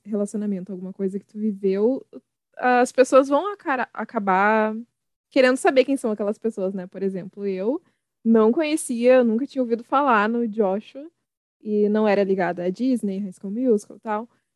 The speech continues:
Só que agora eu quero saber a fofoca completa, sabe? Alguém surgiu com uma música contando uma história, eu vou lá procurar saber quem é a pessoa. Então, até pra quem não conhecia esse, esse casal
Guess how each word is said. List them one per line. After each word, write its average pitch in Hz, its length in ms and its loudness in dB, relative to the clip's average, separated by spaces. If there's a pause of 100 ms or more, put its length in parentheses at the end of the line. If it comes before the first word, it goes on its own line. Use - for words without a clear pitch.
(220)
Só 294 160 0
que 339 480 4
agora 220 340 4
eu 220 40 0
quero 233 160 2
saber 240 220 2
a 233 40 4
fofoca 254 380 -4
completa, 330 540 0
sabe? 196 300 -2
Alguém 208 380 -4
surgiu 240 500 -2 (160)
com 240 140 -8
uma 233 180 0
música 226 400 2
contando 226 360 -4
uma 220 120 -6
história, 247 500 0
eu 254 160 -2
vou 294 120 -6
lá 247 200 -2
procurar 269 380 -10
saber 240 240 -4
quem 247 160 -6
é 233 40 -6
a 233 40 -8
pessoa. 254 420 -8 (360)
Então, 226 520 2 (100)
até 240 280 -2
pra 339 160 -2
quem 285 180 -2
não 302 140 -8
conhecia 233 680 0
esse, 196 960 -8 (240)
esse 208 260 -4
casal 180 480 -2